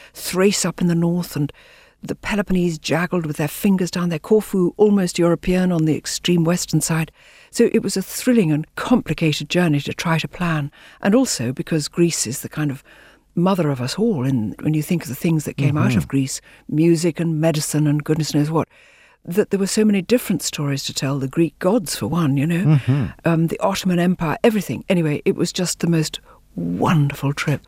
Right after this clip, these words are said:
Speaker 2: So now that was when you were, like, eighteen and twenty, and I remember those days sleeping on rooftops and, and
Speaker 1: That's
Speaker 2: sleeping on the
Speaker 1: right.
Speaker 2: beach and people hanging out in
Speaker 1: Yeah.
Speaker 2: caves and selling their hair. <laughs> We didn't do
Speaker 1: Yes.
Speaker 2: that, but there was a lot of people just existing in Greece and enjoying the sun and the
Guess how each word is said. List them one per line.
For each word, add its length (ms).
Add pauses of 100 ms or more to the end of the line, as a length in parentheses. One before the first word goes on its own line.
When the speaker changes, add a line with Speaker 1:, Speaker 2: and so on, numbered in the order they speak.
(220)
Speaker 2:
So 120
now 100
that 120
was 140
when 140
you 80
were, 80
like, 180
eighteen 460
and 160
twenty, 420
and 220
I 80
remember 340
those 240
days 260
sleeping 400
on 160
rooftops 800
and, 220
and 120
Speaker 1:
That's 280
Speaker 2:
sleeping 160
on 120
the 60
Speaker 1:
right. 100
Speaker 2:
beach 440
and 220
people 220
hanging 320
out 120
in 60
Speaker 1:
Yeah. 200
Speaker 2:
caves 380
and 220
selling 420
their 180
hair. 520 (120)
<laughs> 0 (580)
We 400
didn't 220
do 120
Speaker 1:
Yes. 80
Speaker 2:
that, 280
but 120
there 100
was 100
a 60
lot 160
of 60
people 200
just 240 (340)
existing 680
in 160
Greece 340
and 100
enjoying 400
the 100
sun 380
and 200
the 100